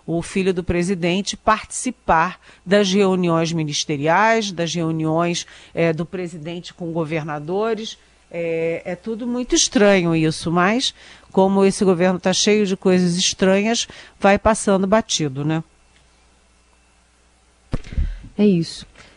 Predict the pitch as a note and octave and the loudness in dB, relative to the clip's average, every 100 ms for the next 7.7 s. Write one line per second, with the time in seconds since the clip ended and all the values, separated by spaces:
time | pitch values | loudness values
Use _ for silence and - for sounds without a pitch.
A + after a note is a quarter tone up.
0 | - A3 D4 C#4+ E4+ - A#4+ C#4+ C4+ A#3 | -2 2 4 4 2 0 0 0 0 0
1 | G#3 G3 G3 - G3+ F3+ F#3+ G3 F#3 F3+ | 2 0 -4 -2 -2 0 2 2 0 -2
2 | D#3+ _ _ - E3+ E3 D#3+ - B3 F#4 | -6 _ _ -10 -6 -4 -6 -4 -2 0
3 | A4+ - - B3+ - G#3+ F#3+ F#3 G3+ F#3+ | -2 -4 -2 -2 0 -2 -2 -2 -2 -2
4 | F#3 F3 E3 D#3 - G3+ G#3 G#3 - F3+ | 0 0 -2 -2 0 0 2 0 -2 -8
5 | E3+ E3+ D#3 C#3+ C3+ D3 E3 - D#3+ G#3 | -4 -2 0 -2 -4 -4 -6 -4 -2 0
6 | G3+ D#3 D3+ D3 D#3+ D#3 D3 D#3 D3+ D3+ | 0 -4 -8 -10 -10 -12 -8 -6 -4 -6
7 | D#3 - C#3 D3 G3+ G3 D3+ | -6 -8 -6 -2 -2 -2 -8